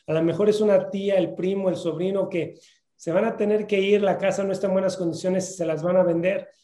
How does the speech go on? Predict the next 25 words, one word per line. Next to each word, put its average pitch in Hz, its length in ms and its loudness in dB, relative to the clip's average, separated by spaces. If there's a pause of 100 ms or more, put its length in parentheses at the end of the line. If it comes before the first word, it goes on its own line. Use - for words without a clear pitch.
(120)
Bueno, 185 200 2
lo 180 140 0
más 254 240 -4
importante 202 720 -2
va 185 120 2
a 175 40 2
ser 190 400 -2
que - 180 -14
conozcan 180 560 -2
el 156 120 -2
mercado. 147 500 -8 (320)
¿Por 170 260 -2
cuánto 233 320 0
se 196 140 -2
venden 190 340 0
las 156 200 -4
casas 175 400 -2
en 156 120 -2
esa 156 320 -4
área? 143 260 -10 (300)
¿Cuánto 240 460 0
tiempo 226 420 2
se - 140 -4
tardan 170 420 2
en, 143 380 -6